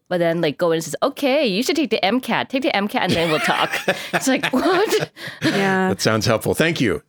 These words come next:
Speaker 1: Yeah.
Speaker 3: Yeah.
Speaker 1: So thank you, undergrad institution, for all your valuable assistance
Speaker 2: Yeah.
Speaker 1: in that regard.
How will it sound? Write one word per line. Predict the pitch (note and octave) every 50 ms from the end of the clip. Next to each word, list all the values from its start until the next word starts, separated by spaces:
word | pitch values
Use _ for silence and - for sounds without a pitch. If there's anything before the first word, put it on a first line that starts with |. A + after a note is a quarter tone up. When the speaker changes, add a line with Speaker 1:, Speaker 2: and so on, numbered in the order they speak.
| _ _ _
Speaker 1:
Yeah. | - F#3 F#3 F3 D#3+ D3 C3+ B2+ C3+
Speaker 3:
Yeah. | - F3+
Speaker 1:
So | G3 G#3 G#3+ G3
thank | F#3+ - A3+ A#3+ B3 A#3+ -
you, | F#3+ D#3+ D3 -
undergrad | - D3+ D3+ D3 D3 D3+ C#3+ D3
institution, | C#3+ C#3+ D3 - D3+ D3 D3 - E3+
for | - - D3+
all | - - D3
your | D#3+ D#3
valuable | D3 C#3 C3 C#3 C3+ - C#3 C#3
assistance | C#3 - B2 B2+ - - - C3+ C3+ C3+ B2+ - -
Speaker 2:
Yeah. | - D3
Speaker 1:
in | C#3 C3
that | B2+ G#2+ A2+ - -
regard. | C#3 - - G2+ F2 E2 - A#3+ C#4+ C#4